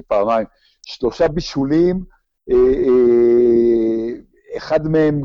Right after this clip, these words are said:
גאוני, ו-, וקווין דה ברוינה, שדיברנו עליו, אתה יודע,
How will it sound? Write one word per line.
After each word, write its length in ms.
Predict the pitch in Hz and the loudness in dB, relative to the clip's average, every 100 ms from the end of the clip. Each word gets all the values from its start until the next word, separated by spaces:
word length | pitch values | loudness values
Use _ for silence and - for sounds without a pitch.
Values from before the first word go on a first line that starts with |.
| 127 | -8
גאוני, 840 | 113 143 135 143 170 175 175 185 147 | -2 0 2 0 0 0 -2 -2 -6
ו-, 240 | 117 127 123 98 | -2 -2 -2 -8
וקווין 640 | 113 117 120 113 165 160 | -2 0 2 0 -2 -2
דה 100 | 143 | 0
ברוינה, 360 | 127 151 170 165 147 - _ _ _ _ | 2 2 4 2 0 -6 _ _ _ _
שדיברנו 560 | 113 110 104 151 170 | -10 -6 0 2 4
עליו, 260 | 170 147 120 | 4 4 0
אתה 500 | - _ _ _ - | -4 _ _ _ -8
יודע, 200 | 123 117 | -2 -2